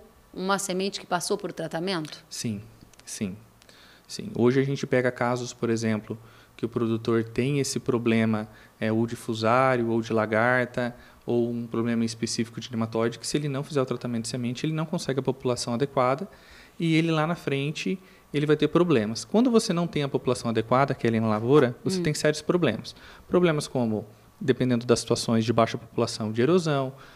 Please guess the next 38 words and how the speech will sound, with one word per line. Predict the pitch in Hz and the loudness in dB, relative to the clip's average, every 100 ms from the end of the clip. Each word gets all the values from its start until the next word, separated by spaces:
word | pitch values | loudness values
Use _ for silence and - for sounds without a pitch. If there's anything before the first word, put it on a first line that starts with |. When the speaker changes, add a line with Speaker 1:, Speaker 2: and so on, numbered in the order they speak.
| - _ | -20 _
Speaker 2:
problemas | 147 143 139 123 120 | 0 2 2 0 0
de | 120 117 - | 2 4 4
excesso | 123 117 - | 2 2 0
de | 117 | -4
plantas | 120 113 120 | -2 -2 -2
daninhas. | 165 175 151 139 - | -2 -2 -2 -4 -6
Então, | 143 147 | -6 -6
tudo | - - 233 | -4 -2 2
isso | 190 - | 2 2
vai | 160 | 2
acarretar | 147 139 139 127 | 2 0 0 -2
pro | - | -4
produtor | - 120 120 175 185 | -2 -2 0 0 0
prejuízos. | 180 185 226 143 110 - - - - - - - - | 2 2 2 0 -4 -12 -20 -20 -20 -20 -20 -20 -2
Prejuízos | 135 131 143 160 135 131 | 0 2 2 2 2 2
ali | 131 123 | 2 2
na | 123 | 0
questão | - - 117 | -4 -4 -4
de | |
fertilidade, | - 113 110 107 120 165 170 151 | -2 -2 0 2 4 6 4 0
prejuízos | - 127 131 143 143 131 | 2 2 6 6 4 2
nas | 135 127 | -4 -4
questões | - - 123 120 | -6 -6 -6 -4
de | 117 | -6
controles | - 123 113 131 123 123 | -6 -6 2 2 2 -2
de | 120 | -6
plantas | 113 117 113 | -4 -6 -4
daninhas, | 107 107 120 160 170 165 - - - - | -4 -2 -2 0 -2 -4 -10 -20 -20 -2
um | 160 | 0
custo | 156 175 180 165 | 2 2 2 2
a | |
mais | 139 131 151 151 | 2 2 2 0
que | 139 | 0
ele | |
vai | 131 | 2
ter | 127 | 0
que | 120 | -2
utilizar, | - 113 110 117 131 160 | -4 -4 0 2 2 -2